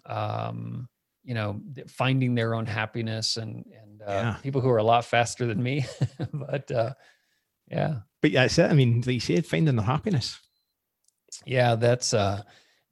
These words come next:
Speaker 1: th-, this podcast has been actually one of the things that has made me most happy in a long time was the,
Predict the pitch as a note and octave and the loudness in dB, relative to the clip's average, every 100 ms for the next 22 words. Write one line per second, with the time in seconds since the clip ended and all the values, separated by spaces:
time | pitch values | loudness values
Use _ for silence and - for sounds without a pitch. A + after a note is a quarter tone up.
0 | B2 C3 D#3+ B2+ - - C#3+ D#3+ A#2+ A2 | -8 -6 2 2 2 4 4 6 4 4
1 | - - C3+ A#2+ A2+ A#2 A2 A2 B2 - | 2 -4 -2 -2 0 0 0 0 -2 -4
2 | A2 G#2+ A#2 B2+ A#2 A2 G#2 - A#2 A2+ | -4 0 0 0 -2 -4 -8 -6 -4 -4
3 | A2+ A2 G#2 A2+ G#2 A2 A2 G#2+ G#2 G2+ | -2 2 2 2 -2 0 0 -2 -2 -2
4 | G2+ G#2 - A#2 A#2 A#2+ - A2+ A2+ - | -4 -10 -16 -4 -2 -2 -4 -6 -6 -4
5 | A2 G#2 G2+ G#2 G2+ G2+ G#2 G#2+ A2+ B2 | -4 -4 -4 -4 -4 -6 -8 -4 -4 -4
6 | A#2 A#2 A#2+ A#2+ A#2+ A2 G#2 G2+ | -6 -8 -8 -8 -4 -4 -4 -6